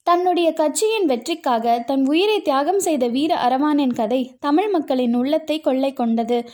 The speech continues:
திரௌபதி அம்மனுக்கு கோவில் கட்டிய இடங்களிலெல்லாம் பக்கத்தில் அரவானுக்கும் கோயில் கட்டி திருவிழா நடத்தினார்கள். மாமல்லபுரத்து ஐந்து ரதங்களின் அருகில் அன்றிரவு நடந்த அரவான் கதை முடிவடைந்து விட்டதாக தோன்றியது. "மூன்று உலகமும்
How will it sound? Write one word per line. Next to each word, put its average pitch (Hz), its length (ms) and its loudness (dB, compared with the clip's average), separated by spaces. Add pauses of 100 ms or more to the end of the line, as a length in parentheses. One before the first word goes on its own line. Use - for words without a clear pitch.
(260)
திரௌபதி 370 560 0
அம்மனுக்கு 247 720 -2 (160)
கோவில் 381 340 2
கட்டிய 277 360 0
இடங்களிலெல்லாம் 277 1080 0
பக்கத்தில் 330 540 -4
அரவானுக்கும் 269 720 -2
கோயில் 277 320 0
கட்டி 254 420 -2 (140)
திருவிழா 359 360 2
நடத்தினார்கள். 233 800 0 (420)
மாமல்லபுரத்து 349 800 2
ஐந்து 320 460 0
ரதங்களின் 254 640 0 (160)
அருகில் 262 580 0
அன்றிரவு 285 540 2
நடந்த 262 360 0
அரவான் 285 420 0
கதை 247 300 -2
முடிவடைந்து 240 720 0
விட்டதாக 220 580 -4
தோன்றியது. 226 720 -2 (280)
"மூன்று 427 420 2
உலகமும் 254 600 0